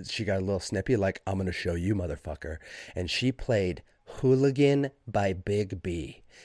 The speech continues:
And I had never heard that song before because nobody's ever heard that song before.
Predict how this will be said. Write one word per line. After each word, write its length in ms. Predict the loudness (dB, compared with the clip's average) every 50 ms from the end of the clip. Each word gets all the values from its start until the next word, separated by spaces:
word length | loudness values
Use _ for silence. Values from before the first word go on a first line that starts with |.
| -12 -8
And 120 | -4 -2 2
I 280 | 2 4 4 2 0 -2 _ _ _ _ _ -12 -8
had 180 | -4 -4 -2 -2
never 340 | 0 2 2 4 4 4 2
heard 280 | 4 2 0 2 2
that 160 | 0 -2 -2
song 240 | -2 -2 -2 -2 -2
before 400 | -4 -4 -2 0 0 0 0 -2 -6 -14 -20 -20 -20 -10 _
because 680 | -4 -4 -4 -4 -2 0 0 0 0 -2 -4 -8 -8 -12 _ _ _ _ _ _ -10
nobody's 680 | -6 -4 0 4 4 4 6 6 4 2 2 -2 -4 -4
ever 220 | -4 -4 -4 -4
heard 240 | -4 -4 -4 -4 -4
that 200 | -6 -8 -8 -8
song 260 | -10 -10 -10 -10 -12 -14
before. 460 | -16 -14 -12 -12 -12 -12 -12 -16